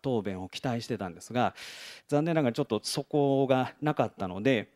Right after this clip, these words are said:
非常に、えー、まあ、今後そこはね、もうちょっと連携していただいて、やっぱり住宅をいかに省エネさせるかというふうな形で取り組まれてらっしゃるわけなので、そこはもうちょっとその連携をする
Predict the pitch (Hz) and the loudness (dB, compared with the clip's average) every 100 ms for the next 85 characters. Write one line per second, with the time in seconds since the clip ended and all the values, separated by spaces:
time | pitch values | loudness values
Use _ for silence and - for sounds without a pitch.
0 | _ - 139 147 143 135 123 - 117 _ | _ -8 -2 0 2 2 2 -2 -10 _
1 | _ 113 110 104 98 95 - - - - | _ -2 0 0 0 -4 -8 -20 -10 -4
2 | 113 160 147 139 135 147 139 139 139 104 | -2 0 2 0 0 -6 -2 0 0 -2
3 | 120 123 139 - 101 113 113 120 - 113 | -4 -6 -8 -6 -4 -4 -4 -8 -8 -8
4 | 107 85 - 127 110 117 131 139 151 160 | -8 -10 -6 -4 -2 -2 -4 -4 -4 -4
5 | - 160 156 156 156 156 160 190 196 _ | -2 -2 0 0 0 0 2 2 0 _
6 | 127 - 170 113 127 123 123 - - - | -6 -2 -2 -2 -4 -2 -4 -6 -12 -14
7 | 127 - 131 - - 123 123 110 - 104 | -12 -6 -6 -6 -10 -8 -2 -4 -4 -6
8 | 117 156 110 110 135 143 - 160 208 - | -6 -6 -8 -6 -6 -6 -4 -2 -2 -4
9 | - - - - - 131 147 139 131 104 | -20 -20 -20 -10 -4 -2 0 0 0 -2
10 | 95 95 120 101 101 95 92 87 104 104 | -6 -4 -2 -2 -4 -10 -12 -8 -4 -4
11 | 92 - - 139 151 139 139 139 135 98 | -6 -16 -16 -10 -6 -2 0 -2 -4 -6
12 | 90 101 95 95 113 113 - 110 107 107 | -8 -10 -8 -6 -4 -6 -6 -4 -4 -6
13 | - 120 113 117 | -6 -4 -2 -2